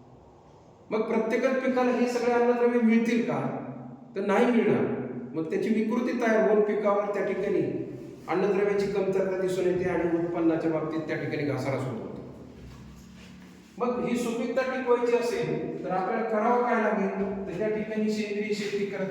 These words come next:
असताना सगळ्यात महत्त्वाचं सेंद्रिय कर्ब. काय? सेंद्रिय कर्ब हे जे अन्न घटक आहे सगळ्यात महत्त्वाचं कर्ब.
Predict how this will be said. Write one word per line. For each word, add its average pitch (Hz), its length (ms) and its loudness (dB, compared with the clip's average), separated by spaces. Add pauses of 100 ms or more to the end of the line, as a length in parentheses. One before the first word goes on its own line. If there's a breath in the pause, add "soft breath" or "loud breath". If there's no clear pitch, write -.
असताना 165 800 -4
सगळ्यात 190 440 -2
महत्त्वाचं 165 580 -2
सेंद्रिय 170 600 0
कर्ब. - 340 -2 (800)
काय? 175 200 0 (520)
सेंद्रिय 185 380 0
कर्ब 165 1000 -2
हे 202 160 0
जे 220 140 -2
अन्न 208 360 0
घटक 180 260 -2
आहे 175 160 -2
सगळ्यात 220 480 -4
महत्त्वाचं - 540 -6
कर्ब. 185 400 2